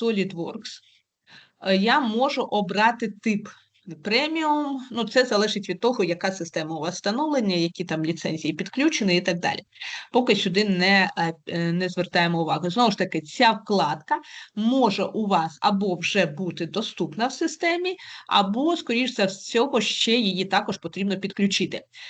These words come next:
Для того, щоб її підключити, ви заходите в інструменти, tools, е, і ось тут от через експрес-продукти також можна заходити в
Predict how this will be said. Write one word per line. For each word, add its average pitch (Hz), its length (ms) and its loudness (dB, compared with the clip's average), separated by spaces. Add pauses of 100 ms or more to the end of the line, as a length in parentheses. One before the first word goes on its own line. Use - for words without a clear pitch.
(140)
Для 190 260 2
того, 247 320 4
щоб 202 280 0
її 208 280 0
підключити, 214 1040 0
ви 269 440 4
заходите 226 880 4 (140)
в 233 360 4 (440)
інструменти, 202 800 0 (140)
tools, 214 340 0 (800)
е, 196 300 6
і - 140 0
ось 240 260 0
тут 202 240 -2
от 170 80 -4
через 196 440 0
експрес-продукти 226 1120 -2
також 226 460 0
можна 190 340 -2
заходити 196 600 -4
в 185 340 -2